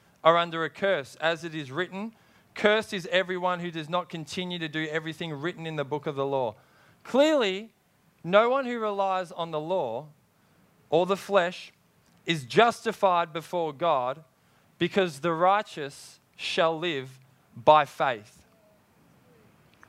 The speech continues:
So we've got God's abundant provision of grace, which is his new covenant with us through Jesus on the cross, through his death and resurrection. And now Paul is talking about the gift of righteousness. We reign in life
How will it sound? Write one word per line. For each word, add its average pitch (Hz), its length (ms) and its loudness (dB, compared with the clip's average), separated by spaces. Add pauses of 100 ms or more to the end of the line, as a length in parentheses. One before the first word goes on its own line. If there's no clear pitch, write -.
(640)
So 226 220 8
we've 220 120 0
got 254 280 6
God's 233 300 0
abundant 220 560 -2
provision 190 500 -6
of 156 160 -4
grace, 165 600 -4
which 147 240 -10
is 165 160 -6
his 156 160 -6
new 175 200 -6
covenant 160 560 -2
with 143 200 -6
us 139 360 -2 (340)
through 190 280 -2
Jesus 147 560 -6
on 139 220 -2
the 135 100 -8
cross, 123 380 -2
through 139 140 -12
his 120 120 -8
death 135 320 -2
and 127 100 -10
resurrection. 117 680 -8 (880)
And 190 160 4
now 247 320 4
Paul 208 320 -2
is 185 160 -8
talking 196 420 -4
about 170 380 -2
the 147 80 -8
gift 180 400 -6
of 160 180 -2
righteousness. 147 760 -2
We 160 140 -4
reign 185 400 0
in 180 140 -8
life 165 600 -2